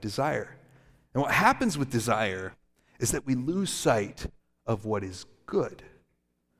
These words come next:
We lose sight of what is good when desire runs the show. That's how desire takes over your life. Have you ever ruined quality time with your friends and family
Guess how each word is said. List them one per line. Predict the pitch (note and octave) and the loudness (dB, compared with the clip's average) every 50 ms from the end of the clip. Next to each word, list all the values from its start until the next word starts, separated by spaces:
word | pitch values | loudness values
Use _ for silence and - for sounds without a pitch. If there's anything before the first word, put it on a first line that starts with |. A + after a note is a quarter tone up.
| _ _ _ _ - | _ _ _ _ -2
We | C3+ | 0
lose | D3 E3+ A3+ C4 C4 - | 0 2 0 0 0 -2
sight | - - G3+ G3 G3+ F#3+ | 2 6 6 6 6 6
of | E3+ C#3+ | 2 4
what | D3 D3 D3+ C#3+ | 6 6 6 6
is | C#3 A#2+ A2 G#2 | 4 0 -2 -2
good | - D#3 D#3 C3+ G#2+ G2+ F#2+ - - - - - - - _ | 2 6 8 8 8 6 0 -4 -10 -18 -20 -20 -20 -12 _
when | - A#2 G#2+ | -4 -2 0
desire | A2+ A2 G#2 A2+ A2 G#2+ G#2+ G#2+ G#2 | 0 2 4 4 4 6 4 4 2
runs | G2+ G2+ G2 G2 G2 G2+ - - | 2 0 0 0 -2 -4 -10 -10
the | - A#2+ | -10 -8
show. | - - - G#4+ - B2 G2 - _ _ _ - - - | -6 -2 0 0 0 0 -2 -4 _ _ _ -20 -20 2
That's | - D3+ C#3 - | 2 4 6 8
how | A#3 A3+ | 6 6
desire | E3+ D3+ B2+ C3+ A2+ A2 A2+ C3 | 6 6 2 2 0 0 0 -2
takes | - - A#2 G2+ - - - | -2 -2 -4 -4 -2 0 0
over | G#2 G#2 G#2 A#2+ C3+ C3 - - - | 0 2 2 -2 -4 -4 -8 -8 -2
your | - E3 | 0 2
life. | F#3+ - - F#3 A#2 - - - - - - - - _ _ _ _ - - _ _ _ _ _ _ _ _ _ _ _ | 4 6 4 4 2 0 -10 -18 -18 -20 -20 -20 -20 _ _ _ _ -20 -20 _ _ _ _ _ _ _ _ _ _ _
Have | F3 F#3+ | 4 6
you | B3 | 6
ever | C4 B3+ C4+ B3+ | 6 6 6 4
ruined | F3+ B2 B2+ C#3 D3 D#3+ D#3+ D#3 C#3 - | 4 6 6 8 8 8 6 4 0 0
quality | - D3+ B2+ C3 C#3+ D#3 D#3 D#3 | 4 6 8 8 8 8 6 4
time | D3+ - D3+ D3 D3+ D3+ | 4 4 4 6 6 4
with | C3+ A#2+ - | 2 0 2
your | C3+ C#3+ C3+ | 2 2 2
friends | C3+ - D3 C3+ C#3 C#3 B2 C#3 | 4 4 4 4 4 2 -2 -2
and | C#3 A#2 - | -4 -4 -2
family | - A#2+ A#2+ C3 C3 D3 D#3 D3 | 2 2 2 2 2 0 -2 -4